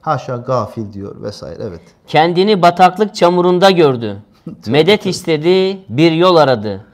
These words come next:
Speaker 2: Bir halasker taharri etti.
Speaker 1: Yani eski Said var, bir de yeni Said var.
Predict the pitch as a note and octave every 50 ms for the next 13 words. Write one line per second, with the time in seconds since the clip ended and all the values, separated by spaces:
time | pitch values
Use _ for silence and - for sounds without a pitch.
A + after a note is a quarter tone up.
0 | _ _ _ _ _ - A3+ G#3+ F#3+ C#3+ E3 E3 E3+ F#3+ F#3+ - - G#3+ A3 A3
1 | A3 - F#3 E3+ D#3+ F3 F3 E3 F3 F#3+ G3 F3 C#3 - - B2+ A2+ G2+ F#2 -
2 | _ _ - E3 F#3 G3+ G3+ G3 F#3 E3+ - - - - - - - - A3 G#3
3 | - - - F#3 G3+ A3+ A3 - G#3+ B3 C4+ B3 A#3 A3+ A3+ A#3 G#3 F3+ F#3+ G3
4 | G3 G3+ F#3+ - - D#3 C#3+ B2+ - - A2 F#2 - - - _